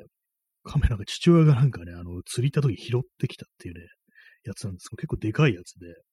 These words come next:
なんか握り拳二つ分ぐらいのね、幅があってね、結構でっかいやつだったんですけども、なんか割になんかね、こう、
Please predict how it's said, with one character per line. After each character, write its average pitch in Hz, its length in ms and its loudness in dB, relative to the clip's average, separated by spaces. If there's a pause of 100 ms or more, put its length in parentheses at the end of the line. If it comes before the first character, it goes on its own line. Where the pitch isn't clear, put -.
(140)
な 120 160 -6
ん 110 40 -10
か 95 60 -12
握 90 60 -8
り 131 240 0
拳 143 100 0 (580)
二 - 180 -6
つ 117 120 -6
分 110 180 -2
ぐ 110 80 0
ら 90 80 -6
い 87 40 -14
の 85 80 -16
ね、 87 120 -18 (180)
幅 92 220 -10
が 87 220 -14 (800)
あ 107 60 -8
っ - 40 -10
て 95 100 -10
ね、 90 60 -8
結 101 100 -6
構 98 60 -6
で 95 80 -6
っ - 100 -10
か 143 100 2
い 120 40 2
や - 20 0
つ 101 60 -8
だ 90 60 -10
っ - 60 -12
た 92 80 -16
ん 90 40 -14
で 90 80 -16
す - 80 -20
け - 100 -18
ど 92 100 -14
も、 85 300 -18 (500)
な 151 100 -2
ん 143 40 -2
か 107 60 -2
割 135 180 2
に 151 360 6
な 139 80 2
ん 123 60 0
か - 100 -12 (200)
ね、 87 240 -8
こ - 140 -20 (120)
う、 - 80 -20